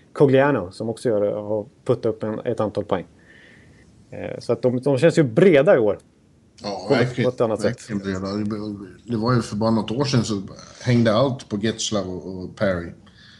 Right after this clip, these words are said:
Speaker 2: Och så
Speaker 1: Precis.
Speaker 2: är det verkligen inte längre.
Speaker 1: Nej, nej. Och sen så har de, sen, sen har vi ju... Det, vid trade deadline där så snackades det om att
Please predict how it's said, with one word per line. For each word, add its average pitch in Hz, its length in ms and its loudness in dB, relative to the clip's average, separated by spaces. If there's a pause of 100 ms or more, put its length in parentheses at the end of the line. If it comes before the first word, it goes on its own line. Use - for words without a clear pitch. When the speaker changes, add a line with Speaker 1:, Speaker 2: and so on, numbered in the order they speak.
Speaker 2:
Och - 100 -8
så 120 100 2
Speaker 1:
Precis. 110 140 6
Speaker 2:
är 104 60 4
det 101 60 2
verkligen 131 300 0
inte 95 180 -4
längre. 82 300 -10 (440)
Speaker 1:
Nej, 107 280 -8
nej. 98 160 -10 (120)
Och 120 180 -2
sen 135 140 0
så 147 80 -2
har 151 80 2
de, 247 300 -6
sen, - 240 -2
sen 160 140 2
har 175 120 6
vi 156 200 4
ju... 143 280 6 (120)
Det, - 220 -4 (520)
vid 139 180 -2
trade 143 180 8
deadline 143 280 6
där 104 120 2
så 107 120 -12
snackades 110 320 -4
det 107 60 -6
om 104 80 -4
att 98 220 -12